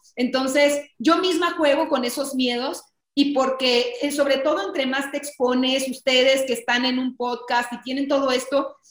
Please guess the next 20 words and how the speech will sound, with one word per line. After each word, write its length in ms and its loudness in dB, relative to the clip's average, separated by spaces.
se 140 4
idealiza 480 6
mucho 400 -2
y 20 0
la 120 0
gente 320 -6
cree 240 -4
que 80 -12
por 180 -6
tener 260 -4
eso, 240 -4
uy, 280 -2
tu 100 -2
vida 160 -4
está 180 -8
perfecta 460 -4
y 100 -12
todo 140 -4
está 240 -8
bien, 420 -4